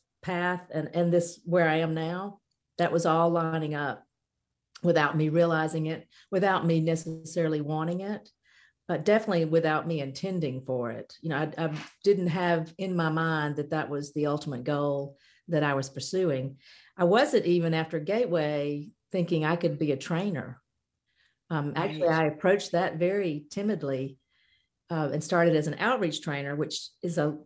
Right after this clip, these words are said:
Speaker 1: can be a first step for many of our trainers who become residential trainers. And I'm, as I'm trying to get up the courage to say I'm interested, I'm thinking, "Will they, why would they even want me?"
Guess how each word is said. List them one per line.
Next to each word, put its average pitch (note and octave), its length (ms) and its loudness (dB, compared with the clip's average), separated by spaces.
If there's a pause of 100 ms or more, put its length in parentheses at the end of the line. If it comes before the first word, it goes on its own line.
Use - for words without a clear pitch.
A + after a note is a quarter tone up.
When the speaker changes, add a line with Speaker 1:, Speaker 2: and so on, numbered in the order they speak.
(160)
Speaker 1:
can F3 160 0
be G3 140 2
a E3 80 4
first D#3+ 320 -2
step F3+ 320 -2
for D3+ 100 -6
many D3 260 -4
of C#3+ 100 -6
our C#3 120 -4
trainers C#3+ 600 -8
who C#3+ 180 -4
become G#3 400 -4
residential C3+ 520 -2
trainers. C3+ 420 -6 (500)
And D#3+ 200 2
I'm, E3 320 2 (180)
as E3+ 160 0
I'm D#3+ 400 -2 (400)
trying A3 400 2
to G3+ 60 0
get F3 160 0
up E3+ 100 0
the E3+ 80 -4
courage F#3+ 760 -2
to E3 100 -10
say F3 200 -2
I'm D3+ 160 2
interested, D#3+ 800 -4
I'm D#3+ 140 -2
thinking, D#3 380 -2
"Will D#3+ 180 2
they, D#3 360 0
why E3+ 220 -2
would E3+ 200 0
they D3 120 -2
even C#3 200 -8
want D3+ 280 -6
me?" C3+ 280 -12